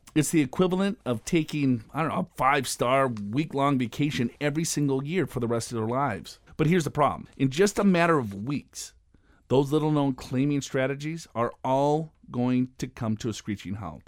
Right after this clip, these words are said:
The government is changing the rules on how you're claiming your benefits, and the deadline is just around the corner. For those who are eligible,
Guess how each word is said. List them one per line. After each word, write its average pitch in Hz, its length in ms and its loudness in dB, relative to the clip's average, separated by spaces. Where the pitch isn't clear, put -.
The 131 100 0
government 180 380 4
is 151 100 -2
changing 202 420 2
the 214 60 2
rules 165 320 4
on 143 120 0
how 180 580 4
you're 165 220 0
claiming 175 600 0
your 151 120 4
benefits, 147 680 0
and 135 120 4
the 139 60 6
deadline 170 560 4
is 143 120 0
just 151 260 0
around 143 180 2
the 135 60 0
corner. 131 360 0
For 156 160 2
those 165 640 4
who 180 140 4
are 190 200 4
eligible, 165 720 4